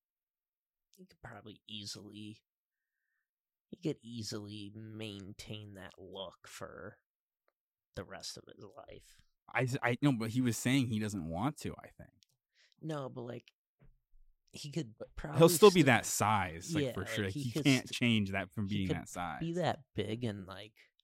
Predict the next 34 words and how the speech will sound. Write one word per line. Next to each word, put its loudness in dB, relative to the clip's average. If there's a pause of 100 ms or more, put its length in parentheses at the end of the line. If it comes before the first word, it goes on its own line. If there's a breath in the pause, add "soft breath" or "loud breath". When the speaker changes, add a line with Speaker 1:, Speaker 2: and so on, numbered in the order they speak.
(120)
Speaker 1:
not -10
get -14
fat, -12
but, -8
like, -14
he -10
probably -8
just -6
Speaker 2:
Yeah. -6
Speaker 1:
won't -10
be -8
as -12
strong -10
or -14 (120)
muscular. -16 (360)
Speaker 2:
Yeah, -8
yeah. -14 (1600 soft breath)
Speaker 1:
But, -14
like, -20
yeah, -14
he'll -12
definitely -10
get -14
a -18
little -18 (460)
smaller -18
or -10
a -14
little -16 (100)
bigger -12
if -20
he -20
just -16
eats -16